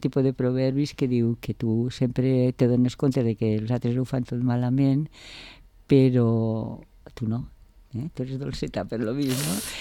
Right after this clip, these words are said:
I clar, que ells quan han vist això han dit, «Ai, pues jo l'entenc, jo l'entenc, jo l'entenc». Clar, què vol dir que l'entenc? Que la sal és molt salada i ella no ho sap.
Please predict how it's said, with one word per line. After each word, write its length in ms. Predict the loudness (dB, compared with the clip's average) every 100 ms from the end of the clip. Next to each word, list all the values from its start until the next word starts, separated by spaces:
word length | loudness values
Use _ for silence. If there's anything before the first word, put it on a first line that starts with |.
| -8 0
I 100 | 2
clar, 300 | 4 4 2 2
que 100 | 2
ells 80 | 6
quan 140 | 6
han 140 | 8
vist 160 | 6 4
això 240 | 4 6
han 180 | 6 8
dit, 220 | 6 4 2 -18 -20 -20 -14 8
«Ai, 140 | 8 12
pues 260 | 10 10 2 10
jo 160 | 12
l'entenc, 360 | 12 10 10 10
jo 80 | 10
l'entenc, 380 | 8 6 6
jo 80 | 8
l'entenc». 480 | 6 4 2 2 0 -4 -8
Clar, 320 | -2 -2 -2 0
què 140 | 2
vol 140 | 4 2
dir 140 | 0
que 140 | 0 0
l'entenc? 400 | 0 0 -2 -4 -12 -4
Que 160 | 4 6
la 140 | 6
sal 320 | 4 2 4 2
és 160 | 2 4
molt 140 | 4 4
salada 300 | 2 4 4
i 80 | 4
ella 160 | 6 6
no 60 | 4
ho 60 | 2
sap. 220 | 0